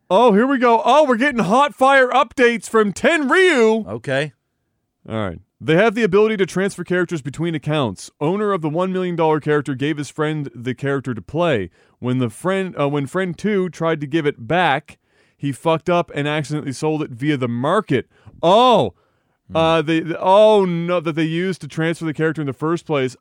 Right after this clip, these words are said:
Speaker 1: Oh, get fucked.
Speaker 2: Mm.
Speaker 1: That's why he's suing NetEase.
Speaker 2: And his friend.
Speaker 1: <laughs> Uh, yeah, the friend part.
Speaker 2: I'm not sure you're gonna get
Speaker 1: If
Speaker 2: that.
Speaker 1: that's how it actually went down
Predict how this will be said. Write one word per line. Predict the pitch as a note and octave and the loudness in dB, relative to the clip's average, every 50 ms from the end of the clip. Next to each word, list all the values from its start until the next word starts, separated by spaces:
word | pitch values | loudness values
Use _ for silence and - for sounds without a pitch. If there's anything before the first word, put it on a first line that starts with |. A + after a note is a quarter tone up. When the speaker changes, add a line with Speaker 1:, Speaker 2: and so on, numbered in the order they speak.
| _ _ | _ _
Speaker 1:
Oh, | F#3+ G3 G#3+ A#3 A#3+ A#3+ A#3+ A#3+ A#3+ A#3+ A#3 A3+ A3 G#3+ G3+ F3+ D#3+ D3 B2+ A#2+ - | -2 2 2 4 4 4 4 2 2 2 2 2 2 2 0 -2 -4 -6 -10 -14 -8
get | - F3 G3 G#3 G#3 A3 - _ _ _ _ _ _ _ | -2 0 0 0 0 -2 -4 _ _ _ _ _ _ _
fucked. | - E3+ F3 F3 D#3 B2+ - _ _ - - | 0 2 2 2 2 0 -2 _ _ -14 -12
Speaker 2:
Mm. | A#2+ C3+ C#3+ C#3+ C#3+ C#3+ C#3 C3+ C3 B2+ A#2+ A2+ G#2+ G2 F2+ F2 E2 E2 E2 D#2+ D#2 D2 C#2+ C#2+ C#2 C#2 D2 - - - - _ _ - | -10 -8 -8 -8 -8 -8 -6 -6 -6 -6 -6 -6 -8 -8 -10 -12 -12 -14 -14 -14 -14 -14 -16 -16 -18 -18 -20 -20 -20 -20 -20 _ _ -2
Speaker 1:
That's | C3+ D3+ C#3 - | -2 -2 0 -2
why | C3+ C3 B2 | -2 -2 -2
he's | A#2+ A2+ - | -2 -2 -4
suing | C3 B2 A2+ G#2+ | -4 -4 -4 -4
NetEase. | G#2 F#2+ F2 E2+ E2+ - - _ _ - - - _ _ _ _ _ _ _ _ _ _ _ _ _ - | -6 -6 -8 -10 -12 -16 -20 _ _ -20 -20 -20 _ _ _ _ _ _ _ _ _ _ _ _ _ -12
Speaker 2:
And | A2+ A2+ G#2+ | -10 -10 -8
his | G2 F2+ | -10 -10
friend. | - - F#2+ F2 E2 G#2 _ _ _ _ _ _ - | -12 -12 -14 -14 -14 -18 _ _ _ _ _ _ -16
Speaker 1:
<laughs> | G#2 A#2 B2 - A2+ - | -12 -12 -10 -10 -12 -12
Uh, | - G#2 A2+ G#2+ | -10 -8 -8 -6
yeah, | - A#2 | -6 -6
the | G#2 E2 G2 | -6 -8 -8
friend | - D3 D3+ D#3 - | -8 -6 -8 -6 -6
part. | C#3 C3+ B2+ A#2+ - _ _ _ _ _ _ _ _ | -6 -4 -4 -4 -6 _ _ _ _ _ _ _ _
Speaker 2:
I'm | - A2 | -12 -10
not | D3 E3 D#3 | -10 -10 -8
sure | - E3+ D#3 | -6 -6 -4
you're | D3 | -4
gonna | C#3 C#3 B2+ A2+ | -4 -4 -6 -6
get | C3 D#3 - | -6 -6 -4
Speaker 1:
If | B2+ | -2
Speaker 2:
that. | A2 | 0
Speaker 1:
that's | - G3 G#3 - | 2 2 2 4
how | G3+ G3 F#3+ F3+ | 4 6 6 6
it | F3 | 6
actually | F3+ F3 - G#3+ | 4 2 0 -2
went | G3+ G#3 F#3+ | -2 -2 0
down | E3 G3+ G#3 G#3+ A3+ A#3 A3 F#3 D3 | 0 0 2 2 0 0 -2 -6 -10